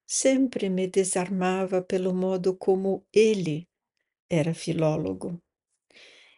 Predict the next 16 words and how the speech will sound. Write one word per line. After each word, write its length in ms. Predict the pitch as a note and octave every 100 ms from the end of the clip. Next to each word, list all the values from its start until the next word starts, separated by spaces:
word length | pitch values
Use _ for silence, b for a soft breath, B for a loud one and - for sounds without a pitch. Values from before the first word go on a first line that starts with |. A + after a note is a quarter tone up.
| _
Em 160 | G3 F#3+
nenhum 320 | F3+ F3 F3
momento 640 | E3+ E3 E3 F3 G#3+ A#3
fazia 480 | D4 B3 A#3+ A#3 A3+
segredo 880 | G#3+ A#3+ A3 G#3 G3+ G3+ F3+ F#3+ G3+ _
de 180 | F3 F#3
que 180 | - F3+
queria 540 | - F3+ F#3 F#3+ F3+
ser 340 | F3+ - F3 F3
filólogo, 960 | - G3+ F3+ F3 E3 D#3+ D3+ F#3+ G3 _ b b b -
e 180 | F#3+ F#3 -
apenas 960 | A#3 - - A#3+ G3 D3+ - - - _ _ -
um 220 | F3+ F3+
bom 240 | F3 E3
filólogo. 880 | E3+ - E3+ C#3+ B2+ - - - F#3 _ _ _ _ _ _ _ _ _ _
Porém, 500 | D#3+ E3 E3 E3+ E3+